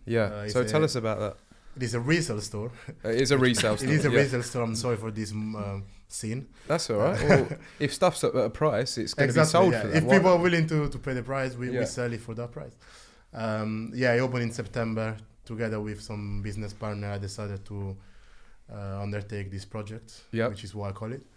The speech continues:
Speaker 2: Uh, it's going quite well. We are quite satisfied.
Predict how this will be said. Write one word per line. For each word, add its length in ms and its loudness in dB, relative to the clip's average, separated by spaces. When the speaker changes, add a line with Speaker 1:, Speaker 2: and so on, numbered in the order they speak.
Speaker 2:
Uh, 360 -2
it's 100 -4
going 200 6
quite 140 2
well. 280 4
We 80 0
are 40 -2
quite 220 -4
satisfied. 580 -8